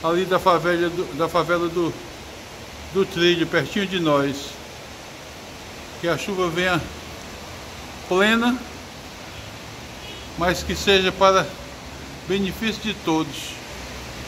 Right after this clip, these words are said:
Isso é o que pedimos, rogamos a Deus,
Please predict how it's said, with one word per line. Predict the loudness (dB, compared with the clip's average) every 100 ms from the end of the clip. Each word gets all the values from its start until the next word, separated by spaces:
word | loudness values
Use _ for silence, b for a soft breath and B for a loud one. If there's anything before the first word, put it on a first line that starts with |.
| -8 -2
Isso | 2 4
é |
o | 4
que | 2
pedimos, | 0 -2 0 0 0 -2 -6 -10 -12 -12 -12 -12 -12 -12 -12 -12 -12 -12 -2
rogamos | 4 4 4 2 2 -2 -4 -8 -10 -12 -12 -12 -12 -12 -12 -12 -12 -12 -12 -12 -12 -12 -12 -2
a | -2
Deus, | 2 2 2